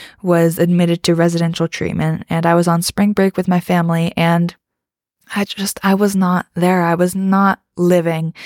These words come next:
I was alive, but I was not living. And in the end of April, I was flown out to California, the West Coast,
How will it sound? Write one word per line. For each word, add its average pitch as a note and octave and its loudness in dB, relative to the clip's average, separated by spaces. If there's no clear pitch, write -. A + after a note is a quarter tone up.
I F#3 0
was G3+ 2
alive, G3+ 2
but F3+ -2
I E3 2
was E3 -4
not D#3+ -4
living. E3 -6
And D#3+ -6
in E3 -2
the F3+ 2
end G#3 2
of G#3+ -2
April, E3+ 0
I E3+ 2
was E3+ -4
flown G3 0
out A3+ 0
to A#3 -2
California, F3+ 0
the E3+ 0
West E3+ -2
Coast, D#3+ -2